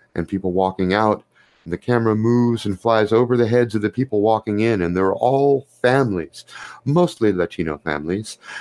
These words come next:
The entire families have come together in big lines, and they're bearing gifts. They have marigolds, they have drinks, they have bottles, they even have toys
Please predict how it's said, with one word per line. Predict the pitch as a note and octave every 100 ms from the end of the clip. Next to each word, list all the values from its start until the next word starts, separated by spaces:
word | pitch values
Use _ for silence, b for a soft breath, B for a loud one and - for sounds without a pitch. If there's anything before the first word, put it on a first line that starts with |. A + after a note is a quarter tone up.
| B B
The | G2
entire | G2 B2+ C#3+ C#3
families | B2+ B2+ B2+ A#2+ G#2
have | G2+
come | - A#2+ A#2 A2
together | G2+ G#2 A#2+ G#2+
in | F#2 F2+ E2+
big | - A2+ A2 - _ _ _
lines, | D#2+ E2+ G#2 G#2 F2+ D#2 D2 - B B B B
and | G#2
they're | G#2+
bearing | G2 G#2 G2 F#2+ F2+ _ -
gifts. | B2 - - -
They | - E2
have | E2+ D#2+ - _ -
marigolds, | F#2 A2 G2 F2+ D#2+ C#2+ -
they | E2 E2
have | E2 D#2+ D2+ b b b b -
drinks, | - G#2+ A2 - - - b b
they | - F#2
have | F2+ E2+ E2 _ -
bottles, | G2+ G2+ F2+ -
they | F#2+
even | A2+ B2+
have | G#2 F2+ - _ _ _
toys | - - A#2+ F#2+ D#2+ -